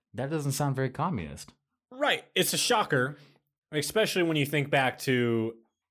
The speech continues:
Speaker 2: Alexander Kravchenko. So he was the guy that they arrested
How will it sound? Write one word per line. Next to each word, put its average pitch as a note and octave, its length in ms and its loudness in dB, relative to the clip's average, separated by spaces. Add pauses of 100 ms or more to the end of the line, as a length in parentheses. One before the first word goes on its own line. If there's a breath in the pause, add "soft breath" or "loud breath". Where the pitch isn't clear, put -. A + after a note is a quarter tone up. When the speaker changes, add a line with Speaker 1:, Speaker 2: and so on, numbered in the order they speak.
(100)
Speaker 2:
Alexander B2 1000 2 (380)
Kravchenko. A#2 640 0 (720)
So A2+ 160 -2
he G3+ 140 2
was G#3 120 0
the D3 60 0
guy A#2+ 460 2 (320)
that B2 180 0
they A#2+ 140 4
arrested G#2 460 0